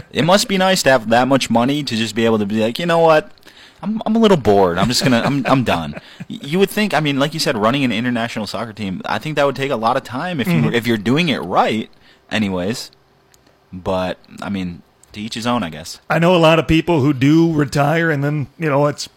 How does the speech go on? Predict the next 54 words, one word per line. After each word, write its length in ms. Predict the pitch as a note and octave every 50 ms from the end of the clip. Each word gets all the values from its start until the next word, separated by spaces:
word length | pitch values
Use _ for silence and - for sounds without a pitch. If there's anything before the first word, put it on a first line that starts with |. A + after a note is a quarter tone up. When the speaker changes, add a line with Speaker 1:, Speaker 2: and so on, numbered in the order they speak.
| _ -
Speaker 2:
out 180 | F3 D#3 D#3 C#3+
of 60 | C3
just 200 | A2+ C3 C#3 -
sheer 220 | - - F3+ E3+ C3+
boredom, 360 | A#2 D3 E3+ E3 C#3+ C3 B2+
they 80 | B2+
wanna 220 | B2+ C#3 C#3+ C3+ C3
go 140 | A#2+ A#2+ A2
back 300 | A#2 C3 D#3+ E3+ - -
to 180 | C#3 C3 B2
it. 140 | A#2 B2 - - - - - _ _ _ _ _ _ -
But, 160 | F#3 G3 F#3
man, 140 | D#3+ E3+ A#3
Speaker 1:
Yeah, 80 | C#4+ D4+
but 60 | B3+
Speaker 2:
you're 140 | A#3 B3+ D#4
living 280 | E4 D4+ B3+ G#3+ G#3+ G3+
the 80 | F#3+
dream. 280 | D3+ C3+ A#3 C#4+ D#4 A#3+
You're 100 | A3+ B3
not 120 | C4+ A#3+ A3+
anywhere 200 | A3 G#3+ G#3+ G3+
close 380 | - E3 F3+ G#3 B3 D#4+ D4 -
to 80 | -
retirement 640 | G#3 F#3+ F3+ - - F#3+ G#3 C4+ E4 D#4+ B3 G#3+ F#3+ F3
age. 500 | F3+ F#3+ A#3+ D4 D4+ - - - - _
Speaker 1:
<laughs> 40 | _ _ _ _ _ - -
No, 120 | - A#2 B2 - E3+ B2+
I 80 | - - -
don't 120 | D#3 C3+
know. 60 | C#3 C#3
Speaker 2:
Come 140 | D3 -
on. 220 | - F#4+ F4 - E4 G#3+ D3 - -
Speaker 1:
I 120 | G2 A2
don't 100 | C#3 D3+
know 120 | D#3 D3 C#3
what's 220 | D3 D3 C#3+ -
going 260 | C3 C3+ B2 A#2 A2
on, 220 | A#2 D3 F3 C#3+ G#2
man. 280 | F#2 F2 E2+ E2+ E2+ F#2+ -
I 100 | - F#2+
don't 120 | G#2+ A#2 B2
know. 180 | B2 B2 A2
That, 160 | F#2+ G2 - - - C2+
that 160 | E2+ G#2 A2
guy 180 | A2+ A2 A#2 A2+
seems 400 | G#2+ - - A#2+ A#2+ A2+ A2 G2+
like 140 | G#2 G2 -
he's 160 | - G#2+ G2
a 80 | G2 F2
little 240 | F#2 G2 G2+ G#2+
bit 160 | F#2+ G2 F#2 F2
out 200 | F#2 G#2 G2+ F#2+
there, 340 | G2+ A#2 B2 B2+ B2+ B2